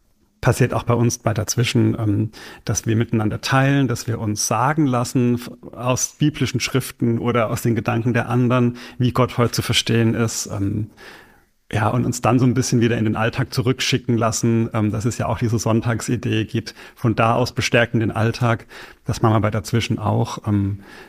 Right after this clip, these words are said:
es ist eine Mischung, aber eben auch ein bisschen manches auf den Kopf gestellt, das stimmt schon.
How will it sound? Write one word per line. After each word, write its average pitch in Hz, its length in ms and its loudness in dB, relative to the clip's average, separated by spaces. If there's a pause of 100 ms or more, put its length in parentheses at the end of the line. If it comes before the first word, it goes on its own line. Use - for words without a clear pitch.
(140)
es 127 140 0
ist 170 160 4
eine 139 100 4
Mischung, 185 560 0
aber 131 240 0
eben 123 180 0
auch 117 140 0
ein 113 80 0
bisschen 127 320 2
manches 120 320 2
auf 117 100 0
den 104 80 -2
Kopf - 220 -4
gestellt, - 380 -4
das 113 80 -4
stimmt 101 240 -4
schon. 104 260 -6